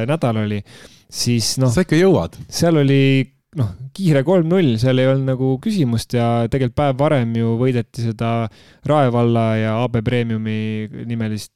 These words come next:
Speaker 1: ähm, võistkonda samamoodi, et vastased said seal vist kakskümmend punkti maksimaalselt, äh, või sin-, sin-, sinna kanti, et, ähm, et noh, masendav ülekaal Tallinna Ülikooli poolt esiliigas, aga jällegi see samm on, see kuristik kahe liiga vahel on, on,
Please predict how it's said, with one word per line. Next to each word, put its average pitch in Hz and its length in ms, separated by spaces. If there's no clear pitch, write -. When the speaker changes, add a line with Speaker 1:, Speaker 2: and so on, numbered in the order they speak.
Speaker 1:
ähm, 110 460
võistkonda 113 580
samamoodi, 117 580
et 117 80
vastased 127 380
said 120 220
seal 113 260
vist - 160
kakskümmend 147 320
punkti 160 240
maksimaalselt, 123 880
äh, 113 180
või 113 140
sin-, 127 220
sin-, 127 240
sinna 131 240
kanti, 135 540
et, - 280
ähm, 110 160
et - 160
noh, 120 140
masendav 135 400
ülekaal 123 560
Tallinna 123 320
Ülikooli 117 320
poolt 117 200
esiliigas, 120 600
aga 123 380
jällegi 117 420
see 117 140
samm 131 340
on, 113 200
see - 120
kuristik 156 680
kahe 127 240
liiga 127 240
vahel 117 320
on, 117 140
on, 123 240